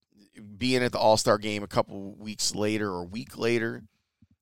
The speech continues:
here in the city, and the city put on, and it was phenomenal. And then I went to spring training, and I went and saw Joe Maddon. Like, think about that. Like, Joe Maddon was the man, w-, became the manager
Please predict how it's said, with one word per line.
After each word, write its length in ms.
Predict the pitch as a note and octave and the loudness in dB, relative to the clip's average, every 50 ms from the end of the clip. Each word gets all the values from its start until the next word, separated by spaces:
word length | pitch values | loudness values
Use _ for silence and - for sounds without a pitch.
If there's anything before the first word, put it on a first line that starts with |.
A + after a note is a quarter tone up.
| _ - | _ -8
here 160 | A#2+ A#2 A2+ | -6 -4 -4
in 100 | G#2+ G#2 | -4 -2
the 60 | G2+ | -2
city, 360 | - - - A2 G#2 G#2+ G#2+ | 0 0 0 0 0 -2 -4
and 100 | G2+ F#2+ | -4 -4
the 40 | F2+ | -2
city 300 | - - - A2 G#2+ A2 | -2 0 0 0 -2 -4
put 220 | - - B2 G#2+ | -6 -6 -6 -4
on, 320 | G#2 G#2 G2+ G2+ G2 G2 F#2+ | -2 -2 -2 -2 -2 -2 -4
and 100 | F2+ F2+ | -6 -8
it 140 | F#2+ F#2+ G2+ | -8 -10 -8
was 400 | G2 G#2 G2+ F#2 F2+ F2 - - _ _ _ _ _ _ _ _ _ _ | -8 -6 -6 -6 -6 -8 -10 -12 _ _ _ _ _ _ _ _ _ _
phenomenal. 580 | _ - A2+ A2 G#2 F#2+ F#2+ G2 G2+ G2 F#2+ F#2 | _ -8 0 4 4 4 4 4 2 -4 -4 -4
And 80 | F#2+ G2+ | -2 0
then 80 | G#2 | 2
I 60 | A2 | 2
went 180 | A2+ A2+ A2+ A2 | 2 2 0 -4
to 80 | - G#2 | -2 -2
spring 300 | - - - A2 G#2 G2 | -2 -2 -2 -6 -6 -4
training, 480 | - - - D#3 D#3 D3+ D3 C#3 C#3 C3 | -6 -4 -2 0 0 0 0 0 0 0
and 100 | A#2 G#2+ | 0 0
I 60 | G2+ | -2
went 180 | G2+ G#2 - | -2 -4 -6
and 80 | F#2+ G2 | -6 -4
saw 220 | - - G#2+ G2+ | 2 2 4 4
Joe 240 | G2 F2 F#2 F2 E2 | 2 0 -4 -6 -6
Maddon. 680 | F2+ G2+ G#2+ A#2 B2+ C3 C#3 C3+ C3 C3 B2 B2 C3+ _ _ _ _ _ _ - | -6 -2 2 4 6 6 6 4 4 -2 -10 -10 -14 _ _ _ _ _ _ -14
Like, 120 | - - | -10 -2
think 160 | - G#3+ A3 | -2 0 2
about 260 | G#3+ C#3 A#2+ G#2+ G#2+ - | 4 6 6 4 6 8
that. 220 | E3+ D#3+ A2+ F2+ | 6 6 6 6
Like, 140 | F2+ G2 F#2+ | 0 -4 -2
Joe 200 | F#2 B2+ C3+ C3 | 0 2 2 2
Maddon 400 | B2+ B2+ C3 C#3 C#3 C#3 C3+ A#2+ | 4 4 6 6 4 2 0 -2
was 320 | A2+ A2 G#2+ G#2 G2+ - - _ _ _ _ _ _ _ _ _ _ _ _ - | 0 0 0 0 0 -4 -6 _ _ _ _ _ _ _ _ _ _ _ _ -14
the 80 | - G#2 | -10 -10
man, 380 | A2 A2 A2+ A#2+ B2+ C3+ C3 | -8 -2 0 2 4 4 2
w-, 180 | A2+ A2+ A2 A2 | 0 -4 -8 -6
became 420 | G2+ G2 A#2 - - C#3 C3 B2+ | -4 -4 -4 0 0 0 0 0
the 80 | A#2+ A#2 | -2 -4
manager 840 | A2 A2 G#2+ G#2 G#2+ B2+ C3+ C3 A#2+ G#2+ A2 A2+ G#2+ G#2+ A2 A2 | -4 -2 -2 0 2 2 2 0 -2 -2 -2 -2 0 -2 -2 -4